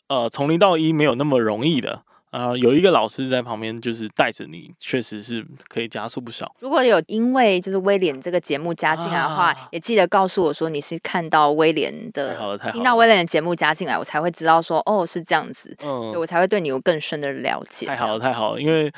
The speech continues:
Speaker 1: 我相信有不少被我鞭策过的人们，<laughs> 但是他可能不吃我这一套。<laughs>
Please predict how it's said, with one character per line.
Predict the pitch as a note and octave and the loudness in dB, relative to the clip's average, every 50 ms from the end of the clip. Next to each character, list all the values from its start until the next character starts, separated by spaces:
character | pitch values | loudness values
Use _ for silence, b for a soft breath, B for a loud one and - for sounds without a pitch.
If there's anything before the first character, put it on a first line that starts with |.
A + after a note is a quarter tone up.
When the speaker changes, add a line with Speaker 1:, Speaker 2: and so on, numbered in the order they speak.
| B B B B B | B B B B B
Speaker 1:
我 | C3+ C#3 | -4 -2
相 | D#3 F#3+ F3+ | 0 0 0
信 | E3+ F#3+ | 2 4
有 | F3+ D3+ B2+ B2 A#2+ | 6 8 8 8 6
不 | A#2 - - | 6 2 -2
少 | F#3 - D3+ A2+ G3+ | 0 2 2 2 2
被 | - F3 | 2 2
我 | D3 A#2+ - - | 0 0 0 2
鞭 | E3+ E3+ F3 F3+ | 0 2 2 2
策 | - - G3+ E3 | 4 6 6 6
过 | D#3+ - F3+ D3+ | 6 4 4 6
的 | B2+ A2+ | 6 6
人 | A2 A2 A2 A2+ | 4 4 2 4
们， | C#3 D3 B2 C3 D3 - | 2 2 2 2 0 2
<laughs> | - F3+ A3+ F3+ | 4 4 4 6
但 | A3 G#3+ | 6 6
是 | G#3+ G3 | 8 6
他 | G#3 G#3+ | 6 4
可 | - F3 | 2 0
能 | B2+ A#2+ | -2 -2
不 | C3 E3 | -4 -6
吃 | - - D#3+ | -2 0 0
我 | A#2+ | 2
这 | - - | 2 2
一 | B2+ B2+ | 0 2
套。 | - - F3 C#3+ | 6 6 6 6
<laughs> | - | 6